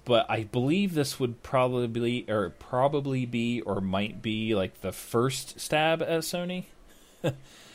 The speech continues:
when they said, uh, that is a subscription-free service, so they are not going to charge for it. 'Cause I don't know if, like, the PlayStation T V thing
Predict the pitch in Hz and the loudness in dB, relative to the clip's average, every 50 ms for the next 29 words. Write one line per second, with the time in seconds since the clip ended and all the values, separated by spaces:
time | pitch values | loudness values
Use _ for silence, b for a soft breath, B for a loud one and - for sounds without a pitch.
0 | b 120 117 101 b 123 127 127 120 120 117 113 113 - - 120 117 117 110 110 | b -14 -12 -10 b 0 2 2 4 4 4 4 4 4 6 8 8 8 8 8
1 | 110 107 113 113 107 107 101 101 110 104 98 - - 117 101 - - - - 120 | 6 6 6 4 2 2 0 2 2 2 2 2 0 -2 -2 -4 -4 -2 0 0
2 | 110 - - 117 104 101 - - - 113 107 113 123 123 117 110 - - 117 110 | 0 0 0 -2 -2 -2 -2 -4 -6 -4 -4 -2 -4 -6 -6 -10 -6 -2 0 0
3 | 113 117 135 139 135 - - - - - - - - - 101 98 95 92 101 98 | 0 0 -2 -4 -6 -8 -12 -14 -16 -20 -18 -10 -4 -2 0 0 0 0 -2 -2
4 | 98 95 95 98 101 87 85 95 98 92 95 - - - 85 - 107 98 101 98 | 0 0 0 0 0 0 -2 -4 -4 -4 -4 -6 -8 -10 -8 -4 -2 -2 -2 -2
5 | - - - 123 117 123 127 - - - - - - - - - - - - - | -6 -6 -2 0 0 0 0 -2 -4 -14 -20 -20 -20 -20 -20 -20 -20 -14 -8 -4
6 | 107 104 113 113 113 113 101 110 107 110 110 107 101 - - 101 98 - - 95 | 0 2 4 4 4 2 0 2 2 4 4 2 2 0 -2 -2 -2 -4 -6 -12
7 | - - - - 101 98 101 98 - - 110 107 98 - 107 98 98 - - - | -12 -12 -10 -8 -6 -6 -6 -6 -6 -6 -6 -6 -6 -6 -6 -6 -6 -8 -10 -10
8 | 107 95 95 95 101 101 98 101 101 - - 101 98 98 98 98 95 98 98 98 | -8 -8 -6 -6 -4 -4 -4 -4 -6 -8 -8 -6 -4 -4 -2 -2 -4 -4 -6 -6